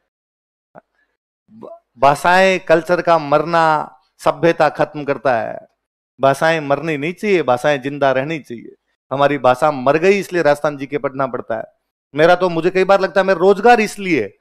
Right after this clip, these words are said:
कि भाषा मर गई। यदि ये भाषा जिंदा होती तो आप सबको ये कहानियां आती, अगर आप सबको कहानियां आती तो मैं पढ़ाता ही क्या?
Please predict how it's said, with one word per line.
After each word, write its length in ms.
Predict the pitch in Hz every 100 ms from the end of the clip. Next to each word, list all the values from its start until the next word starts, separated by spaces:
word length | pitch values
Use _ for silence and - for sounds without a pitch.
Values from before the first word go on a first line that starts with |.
| _ -
कि 80 |
भाषा 280 | 170 139 160
मर 160 | 156 143
गई। 180 | 131 104 _ _ _ _ _ _ _ _ _ _ _ _ - - - _ _ _ _ _
यदि 180 | 160 180
ये 80 | 220
भाषा 320 | 175 175 208
जिंदा 300 | 190 202 220
होती 260 | 214 208 226
तो 80 | 208
आप 180 | 202
सबको 280 | 202 208 202
ये 100 | 214
कहानियां 460 | 196 175 185 208 202
आती, 440 | 208 233 107 - _ _ _ _ _ 143
अगर 120 | 165
आप 140 | 196
सबको 220 | 208 208
कहानियां 420 | 208 180 196 208 196
आती 100 | 202
तो 60 |
मैं 100 | 214
पढ़ाता 340 | 185 165 156 240
ही 100 | 196
क्या? 260 | 156 101